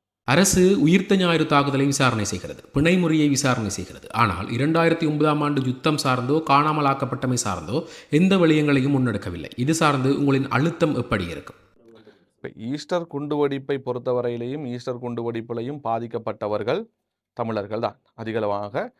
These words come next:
Speaker 2: தமிழர்கள் தான் கொல்லப்பட்டிருக்கிறார்கள். அப்ப ஈஸ்டர் குண்டுவெடிப்பு தொடக்கம், ஏனைய ஊடகவியலாளர்களின் கொலை தொடக்கம், இங்கு நடைபெற்ற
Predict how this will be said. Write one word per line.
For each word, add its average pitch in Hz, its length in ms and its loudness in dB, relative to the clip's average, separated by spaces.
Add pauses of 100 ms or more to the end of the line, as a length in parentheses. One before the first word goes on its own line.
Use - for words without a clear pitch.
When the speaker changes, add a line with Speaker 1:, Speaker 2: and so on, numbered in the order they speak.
(180)
Speaker 2:
தமிழர்கள் 120 440 -2
தான் 143 180 -2
கொல்லப்பட்டிருக்கிறார்கள். 110 920 -6 (540)
அப்ப 113 440 -2 (100)
ஈஸ்டர் 180 380 -8
குண்டுவெடிப்பு 160 540 -4
தொடக்கம், 151 560 -6
ஏனைய 147 600 -4
ஊடகவியலாளர்களின் 139 960 -4 (100)
கொலை 127 200 -4
தொடக்கம், 131 440 -6
இங்கு 123 200 -10
நடைபெற்ற 131 640 -6